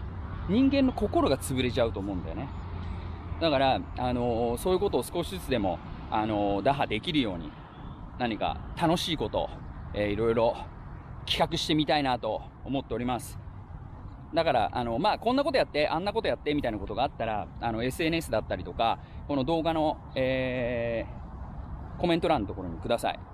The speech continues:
なんかそれで動けるようにしますし、えー、個人的に話聞いてよ、みたいな方、えー、有料で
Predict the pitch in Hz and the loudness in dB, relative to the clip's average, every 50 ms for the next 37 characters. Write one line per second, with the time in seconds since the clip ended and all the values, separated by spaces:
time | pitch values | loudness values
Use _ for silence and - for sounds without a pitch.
0 | - - - - 139 131 113 - - 135 123 120 127 117 117 127 127 135 139 117 | -14 -12 -4 -2 -2 -2 -2 -2 -2 -2 0 0 0 0 0 0 0 0 0 0
1 | 107 87 87 - 117 113 123 - - - 123 104 85 76 - - - - - - | 0 -2 -4 -2 -2 -2 -2 -2 -2 -2 -2 -2 -2 -4 -8 -10 -10 -10 -10 -8
2 | - - - - - - 104 98 98 95 92 95 92 92 95 - - - - - | -8 -8 -10 -8 -6 -4 -4 -2 -2 -2 -2 -2 -2 -2 -2 -4 -4 -6 -8 -8
3 | - - - - - - - - - - - - - - - 147 175 175 151 170 | -8 -8 -8 -6 -6 -6 -6 -6 -8 -8 -8 -8 -4 0 2 4 4 4 4 2
4 | 160 180 165 143 165 160 180 - - - 190 175 185 170 147 208 - - - - | 2 2 0 2 2 2 2 0 0 -2 0 2 4 4 4 6 8 10 10 12
5 | - - - - - - - - - - - - - - - - - 107 98 98 | 12 10 10 10 10 10 10 8 6 4 4 4 2 2 0 0 0 0 2 2
6 | 95 90 - - - - - - - - - - - - - - - 95 98 101 | 2 2 0 -2 -4 -6 -6 -6 -6 -6 -8 -8 -8 -8 -8 -8 -6 -4 -2 -2
7 | 98 98 95 95 92 95 92 92 90 90 - - - - - - - - - - | 0 0 0 0 -2 -2 -2 -2 -4 -4 -6 -6 -8 -10 -10 -10 -10 -10 -10 -10
8 | - - - - - - - - - - - - - - - - - - - - | -10 -10 -10 -10 -10 -10 -10 -10 -8 -8 -8 -8 -10 -8 -8 2 10 12 12 12
9 | - - - - - - - - - | 12 12 12 12 12 12 12 10 10